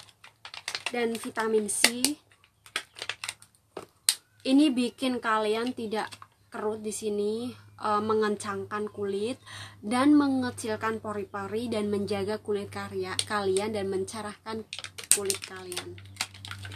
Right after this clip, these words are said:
Jadi di sini tuh kemasannya tuh kayak gini, ini masih baru. Jadi kelihatan banget tadi aku kayak kusam. Selepas cuci muka langsung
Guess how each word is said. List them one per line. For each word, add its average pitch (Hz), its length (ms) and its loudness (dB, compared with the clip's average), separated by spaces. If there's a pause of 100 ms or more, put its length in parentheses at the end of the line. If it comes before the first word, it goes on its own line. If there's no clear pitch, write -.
(520)
Jadi 233 160 -2
di 254 160 0
sini 233 240 -4
tuh - 160 -4
kemasannya 214 560 0
tuh - 160 -8
kayak 202 160 -2
gini, 233 320 0
ini 262 80 0
masih 240 320 6
baru. 196 400 0 (880)
Jadi 254 160 0
kelihatan 262 400 0
banget 226 480 -4
tadi 220 320 0
aku 220 320 -6
kayak 233 240 -6
kusam. 240 560 -2 (960)
Selepas 233 480 -2
cuci 233 240 4
muka 233 480 -4
langsung 220 400 2